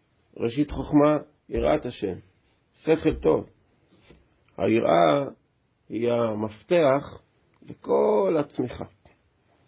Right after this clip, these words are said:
"אתה ידעתי כי אראה אלוהים אתה". ב-,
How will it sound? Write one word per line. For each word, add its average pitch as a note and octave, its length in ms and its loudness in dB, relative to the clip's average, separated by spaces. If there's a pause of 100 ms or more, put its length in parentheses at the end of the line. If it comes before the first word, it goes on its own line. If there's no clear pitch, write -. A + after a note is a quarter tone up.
(640)
"אתה - 180 -2
ידעתי C#3+ 540 2
כי G2 140 -10
אראה F2+ 160 -8
אלוהים - 280 -8
אתה". - 280 -20 (3000)
ב-, F#2+ 680 2